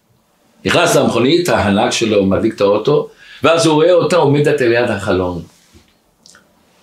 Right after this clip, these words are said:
אמר לו, "אל תיסע, תחכה." ואחרי כמה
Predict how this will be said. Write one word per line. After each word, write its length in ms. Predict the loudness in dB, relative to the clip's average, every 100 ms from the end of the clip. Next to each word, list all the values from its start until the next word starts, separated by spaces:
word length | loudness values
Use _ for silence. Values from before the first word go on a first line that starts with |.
| _ 0
אמר 160 | 2
לו, 300 | 4 2 0 -2
"אל 200 | -2 -2
תיסע, 360 | -2 -2 -2
תחכה." 340 | -4 -10 -10 -10 -12 _ _ _ _ -20 -20 _ _ -20 _
ואחרי 360 | 0 2 2 2
כמה 380 | 0 2 0